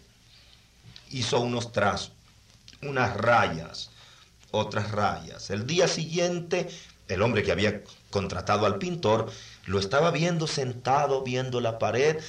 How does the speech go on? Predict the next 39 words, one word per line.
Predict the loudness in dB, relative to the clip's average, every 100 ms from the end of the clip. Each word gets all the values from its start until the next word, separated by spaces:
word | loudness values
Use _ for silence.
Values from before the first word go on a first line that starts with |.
| -6
haciendo | -2 -2 0 0 0
otras | 0 -2 -2
rayas. | 0 0 0 -4 -10 -12 -18 -20 -6
El | 0 0
tercer | 2 2 4 2 2
día | 4 4 4 -2
se | 0
molestó | 4 4 4 4 4
un | 4 2
poco. | 4 4 4 2 2 2
El | 0 4
dueño | 4 4
de | 4
la | 4 4
casa | 2 2 2
le | 2
dijo, | 2 0
"Mire, | 0 2 2 0 -10 -20 -20 -20 -20 -4
yo | 2 4
lo | 4
he |
contratado | 4 2 2 4 6 6
para | 6 4
que | 4
me | 4 4
haga | 4
un | 0 4
cuadro, | 4 4 2
pero | 2 2
ahí |
solo | 2 0 0
rayas | 2 4 4 4 2 2
hay | 0
en | 0
la | -4 -4
pared". | -2 0 0 -4 -10
Y | -2 0
él | 0
dice, | -4 -4 -4 -8